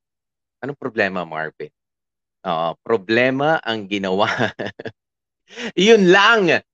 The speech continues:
Oo, yun lang yung, ah, nangyari. Kaya naman sagutin nyo na, seloso o selosa ka ba? Sige nga, magbotohan tayo. Ah, magbotohan tayo, ha? Ang tanong, ikaw ba ay papayag kung sakasakali na kakausapin ng, ah,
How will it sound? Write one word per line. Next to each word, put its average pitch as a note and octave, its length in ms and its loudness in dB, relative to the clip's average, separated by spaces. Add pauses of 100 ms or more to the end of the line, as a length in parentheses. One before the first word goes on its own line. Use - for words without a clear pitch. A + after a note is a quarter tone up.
(160)
Oo, D3 160 4
yun D#3+ 320 0
lang D#3 320 0
yung, C#3+ 160 0
ah, B2+ 400 2
nangyari. A2+ 800 0
Kaya A#2+ 240 0
naman C3+ 220 -2
sagutin C#3 420 -2
nyo C#3 80 -4
na, B2 160 0
seloso C3+ 600 4
o - 20 -4
selosa C#3+ 480 2
ka C3 80 2
ba? A2+ 320 4
Sige D3 320 -2
nga, G3 160 2
magbotohan G3 480 2
tayo. F#3 480 4 (240)
Ah, D#3 160 0
magbotohan G#3 400 2
tayo, G#3 400 4
ha? F#3 240 2 (300)
Ang E3+ 180 0
tanong, G3+ 640 2 (1120)
ikaw E3+ 240 0
ba F#3 240 2
ay F#3 80 2
papayag D3+ 560 0
kung B2+ 160 -8
sakasakali B2+ 800 -2 (420)
na C3+ 80 -2
kakausapin C#3 960 0
ng, A#2+ 240 0
ah, G2+ 320 0